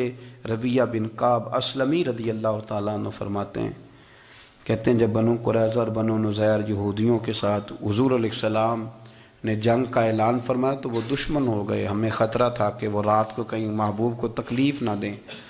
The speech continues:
तो कुछ लोग ना तलवारें लेके नबी पाक के दरवाजे पे पहरेदारी करते थे। गनमैन रखना हराम नहीं, अगर किसी को वाकई ख़तरा हो तो उसके लिए सुन्नत भी है।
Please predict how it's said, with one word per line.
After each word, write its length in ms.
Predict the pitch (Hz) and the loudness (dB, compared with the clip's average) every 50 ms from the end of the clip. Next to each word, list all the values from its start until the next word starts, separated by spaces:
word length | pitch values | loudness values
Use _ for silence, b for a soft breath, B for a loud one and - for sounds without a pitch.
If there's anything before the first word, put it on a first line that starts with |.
| B B B B - | B B B B -4
तो 80 | 123 | -2
कुछ 240 | 120 143 143 - - | 0 0 0 2 2
लोग 280 | 127 131 135 139 139 143 | 2 4 4 4 4 2
ना 120 | 160 170 156 - | 0 0 0 0
तलवारें 400 | 127 120 117 120 117 117 123 127 | -2 0 2 2 2 2 2 2
लेके 320 | 123 120 120 117 120 123 117 | 2 0 -2 -2 -4 -4 -4
नबी 240 | 113 110 107 123 120 | -4 -4 -4 -6 -6
पाक 260 | 117 117 117 113 113 - | -2 0 0 0 -2 -4
के 60 | 113 | -6
दरवाजे 420 | 107 107 107 110 110 110 110 117 113 | -4 -2 0 2 4 4 4 2 -2
पे 80 | 113 117 | -4 -2
पहरेदारी 500 | 120 127 123 120 117 107 110 104 104 101 | 0 0 2 2 0 0 0 -2 -2 -2
करते 300 | - 110 104 - - 123 | -2 -4 -4 -4 -6 -4
थे। 140 | 120 165 156 | -2 -2 -2
गनमैन 500 | 127 135 160 147 151 156 151 151 147 139 | 2 2 2 4 4 4 4 4 2 2
रखना 280 | 131 127 - 143 156 160 | 2 0 0 0 0 0
हराम 400 | 127 110 107 104 107 113 123 123 | 0 0 2 2 2 2 2 2
नहीं, 240 | 127 143 156 156 120 98 - - - - - - - _ b b b b b b b b b b b b _ _ _ - _ _ _ _ - | 2 2 2 2 0 -2 -6 -14 -18 -20 -20 -20 -20 _ b b b b b b b b b b b b _ _ _ -20 _ _ _ _ -4
अगर 200 | 107 110 120 120 | 0 0 0 2
किसी 240 | 123 127 120 127 | 2 0 0 2
को 120 | 120 127 120 | 2 2 4
वाकई 360 | 113 117 113 110 - 135 135 | 4 4 2 2 2 0 0
ख़तरा 340 | 131 - 123 113 - 135 143 139 | 2 0 0 0 2 2 2 2
हो 200 | 127 127 139 165 | 2 0 -2 -4
तो 160 | - 175 160 | -4 -4 -4
उसके 220 | 143 - - 156 | -4 -2 -2 -2
लिए 160 | 135 131 127 120 | -2 0 0 0
सुन्नत 400 | - 131 123 131 143 139 139 127 | 0 -2 -2 -2 -2 -2 -4 -4
भी 120 | 117 104 | -6 -6
है। 180 | 92 85 - | -6 -8 -10